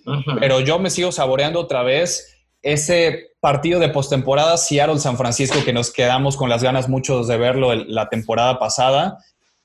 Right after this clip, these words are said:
Speaker 2: Y, y los partidos divisionales entre estos dos equipos, otra vez me parece que van a ser de los mejores.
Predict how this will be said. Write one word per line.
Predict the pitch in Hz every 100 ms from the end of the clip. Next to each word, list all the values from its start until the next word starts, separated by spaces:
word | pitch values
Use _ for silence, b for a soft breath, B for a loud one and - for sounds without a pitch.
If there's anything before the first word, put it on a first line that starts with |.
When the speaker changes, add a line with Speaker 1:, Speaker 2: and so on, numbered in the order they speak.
| -
Speaker 2:
Y, | 139 131 135
y | 135
los | 131
partidos | - 123 147 151
divisionales | 143 127 139 135 143 143
entre | 123 135
estos | 135 135
dos | 139
equipos, | 139 104 170 143 147 - - _ _
otra | - 139 143 139
vez | 139
me | 135
parece | 123 127 131
que | 135
van | 131
a | 131
ser | 139 131
de | 123
los | 120
mejores. | 120 110 131 131 147 151 b